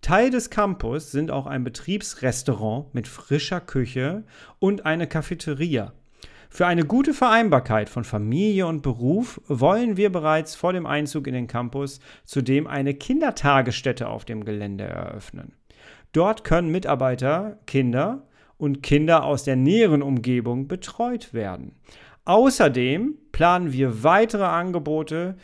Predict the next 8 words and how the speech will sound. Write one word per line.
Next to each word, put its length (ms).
für 180
die 120
Mitarbeiter 1040
an 160
einem 220
modernen 500
Standort, 960
Standort 640